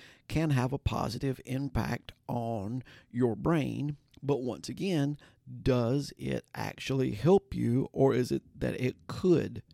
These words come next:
help you? So let's look at what the research says. And I will point out that most of the research that has been done on this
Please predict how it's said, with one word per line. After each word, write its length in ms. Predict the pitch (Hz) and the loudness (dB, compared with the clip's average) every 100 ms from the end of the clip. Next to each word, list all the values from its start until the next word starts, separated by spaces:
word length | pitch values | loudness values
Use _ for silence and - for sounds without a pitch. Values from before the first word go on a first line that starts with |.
| _ | _
help 320 | - 120 - | -4 -4 -2
you? 200 | 101 85 - - - - | -8 -8 -12 -20 -20 -14
So 200 | - 156 | 2 4
let's 240 | 139 175 | 4 2
look 120 | 185 - | 2 2
at 100 | 143 | 2
what 180 | 139 | 2
the 80 | - | 2
research 500 | 131 123 - 107 - | 0 0 -2 -6 -8
says. 420 | - - - - - _ _ - - _ - | -10 -8 -10 -12 -14 _ _ -20 -20 _ -2
And 260 | 113 76 - | -2 -2 -2
I 80 | 127 | 2
will 160 | 143 | 2
point 240 | - 139 117 | 2 0 0
out 180 | 117 | -2
that 220 | 113 - - | -4 -6 -4
most 420 | 123 143 190 - | 4 6 6 2
of 80 | 165 | 2
the 100 | 160 | 4
research 440 | 151 151 - - | 4 0 -4 0
that 120 | 127 | -2
has 120 | 127 | -2
been 260 | 127 123 117 | -2 -2 -2
done 240 | 127 123 | -2 -2
on 160 | 110 117 | -2 -6
this 320 | 113 110 110 | -6 -6 -8